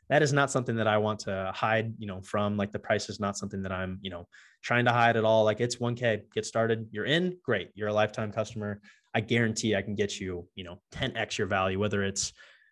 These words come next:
helping you make, you know, ten thousand dollars more over your lifetime, or saving you ten thousand dollars of making a bad mistake, or just putting you in contact with the right people that are gonna help you put,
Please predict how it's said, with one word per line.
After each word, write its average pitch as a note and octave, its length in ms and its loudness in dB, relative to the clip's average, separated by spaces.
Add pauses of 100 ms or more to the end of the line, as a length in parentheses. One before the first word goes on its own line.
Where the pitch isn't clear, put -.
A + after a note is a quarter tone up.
(120)
helping C3+ 280 0
you A#2+ 100 4
make, C3+ 420 0
you A#2 100 -8
know, A#2+ 300 -4
ten C#3+ 160 -4
thousand C3 300 2
dollars B2+ 320 4
more C3 380 4
over C3 180 2
your B2 100 2
lifetime, B2 540 0
or F#2 80 -10
saving A#2 360 -2
you A#2+ 80 -2
ten A#2+ 200 -6
thousand A#2 260 -2
dollars A2+ 340 4
of A2 80 -4
making A2 240 -6
a G2+ 60 -4
bad G2+ 180 0
mistake, G#2 400 -4
or G2 80 -6
just G2 260 -6 (420)
putting D#3+ 260 2
you C#3 80 4
in B2 80 2
contact A#2 340 0
with G#2+ 100 0
the G#2 80 -2
right G2+ 180 0
people - 200 -8
that F#2+ 80 -4
are F#2 40 -8
gonna F#2 140 -8
help G2 200 -4
you - 60 -6
put, - 220 -6